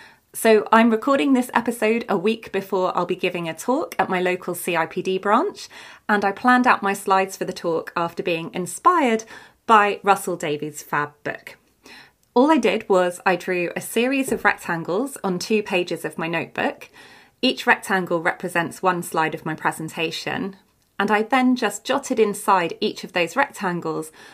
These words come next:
the high-level info that was going to go on each of the slides. It was such a helpful way of being able to pretty quickly plot out the entire presentation, because it can be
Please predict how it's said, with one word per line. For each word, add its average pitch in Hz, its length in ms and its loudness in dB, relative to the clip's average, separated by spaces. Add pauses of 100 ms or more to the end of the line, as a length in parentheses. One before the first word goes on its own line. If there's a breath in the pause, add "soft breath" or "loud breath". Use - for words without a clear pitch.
(120)
the 196 80 0
high-level 226 600 2
info 170 540 -2
that 156 140 -2
was 180 140 -8
going 180 260 0
to - 100 -14
go 151 300 -2
on 160 160 -4
each 156 240 -10
of 147 100 -18
the 143 80 -8
slides. - 640 -6 (680 loud breath)
It 247 140 2
was 254 200 2
such - 560 2
a 262 60 0
helpful 247 500 0
way 165 440 -2
of 185 160 -6
being 185 200 0
able 180 300 -2
to 190 300 -2
pretty - 680 -4
quickly 165 720 -2 (360 loud breath)
plot 247 360 0
out 165 380 0
the 180 100 -2
entire 175 640 2
presentation, 175 1080 -4 (420 loud breath)
because 220 440 2
it 214 140 0
can 226 100 0
be 208 240 0